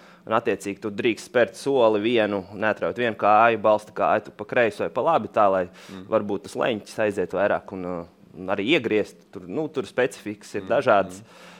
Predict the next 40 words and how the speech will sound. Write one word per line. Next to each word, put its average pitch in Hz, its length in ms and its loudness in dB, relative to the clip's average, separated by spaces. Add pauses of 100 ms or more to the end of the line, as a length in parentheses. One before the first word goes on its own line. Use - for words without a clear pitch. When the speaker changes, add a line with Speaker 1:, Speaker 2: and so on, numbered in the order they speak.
(200)
Speaker 1:
Bet, 98 160 -12
nu, 123 60 -8
tas 123 180 -4
pamats, 143 560 4
tas 113 200 -2
interesantums, 117 600 -2
man 110 140 -4
liekas, - 80 -10
tajā 104 160 0
sporta 123 380 -2
veidā, 104 200 2
šobrīd 104 300 0
viņš 98 160 -8
vēl 98 220 -2
tautas 160 360 0
sporta 117 300 -2
veidu 104 160 0
līmenī, 110 420 -2
bet 98 200 -6
ir 95 60 -6
tas, 110 220 -2
ka, 104 140 -6
nu, 101 320 -8 (540)
tu 113 120 -4
no-, 131 240 2
vienreiz 117 480 0
ieguldies, 120 500 0
apmēram 104 400 -2
tas - 140 -14
pro 117 360 2 (200)
sets, - 320 -4
tas - 160 -8
inventārs 104 400 -4
maksā 101 380 -4
pie 87 100 -8
simts 101 260 -10
eiro, 117 320 -2 (200)
un 92 100 -14
tad, 95 200 -8 (120)
na-, - 300 -8